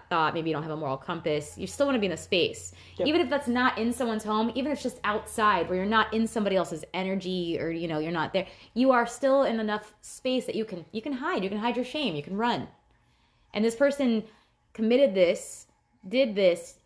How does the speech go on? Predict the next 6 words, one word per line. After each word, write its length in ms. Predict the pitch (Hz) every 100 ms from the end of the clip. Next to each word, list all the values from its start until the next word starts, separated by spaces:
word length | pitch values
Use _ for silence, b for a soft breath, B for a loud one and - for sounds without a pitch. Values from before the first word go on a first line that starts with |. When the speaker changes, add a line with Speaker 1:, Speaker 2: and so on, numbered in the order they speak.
| -
Speaker 1:
in 300 | 214 247 233
the 100 | 185
home, 600 | 185 247 220 143 85 185 _ _ _ _ _ _ _ _ _ -
and 140 | 190
then 320 | 180 175 170 -
just 320 | 185 175 -